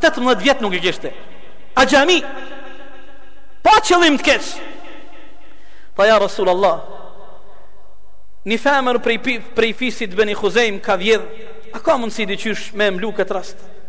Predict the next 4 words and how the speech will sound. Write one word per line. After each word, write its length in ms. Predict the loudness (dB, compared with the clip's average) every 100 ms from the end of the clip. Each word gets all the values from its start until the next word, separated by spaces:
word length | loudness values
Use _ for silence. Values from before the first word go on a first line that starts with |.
| -6 -6 -6 -6 -6 -6 -6 -6 -6 -6 -6 -6 -2
Ihmarrat 680 | 0 2 6 6 6 6 4 6
wajhuhu, 720 | 6 6 4 4 6 6 4 -2 -6 -6 -8 -8 -8 -6 -6 -8 -8 0
u 100 | 2
skuq 340 | 2 4 4